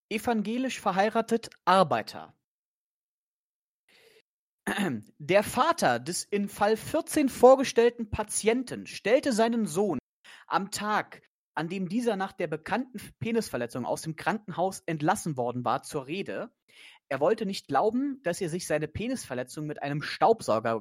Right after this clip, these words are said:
beigebracht habe. Er beschuldigte ihn, seine Ehefrau, die zur Zeit verreist war, mit einer anderen betrogen zu haben.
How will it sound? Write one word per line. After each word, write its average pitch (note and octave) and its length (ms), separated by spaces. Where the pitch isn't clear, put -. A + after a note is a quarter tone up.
beigebracht B2 600
habe. F2+ 300
Er D3 100
beschuldigte B3 580
ihn, F3+ 180
seine E3 220
Ehefrau, E3+ 500
die A#2+ 240
zur - 160
Zeit D#3+ 240
verreist C#3+ 480
war, A#2 100
mit C3 140
einer C3 240
anderen G#3 340
betrogen G3 460
zu G2 180
haben. F2+ 140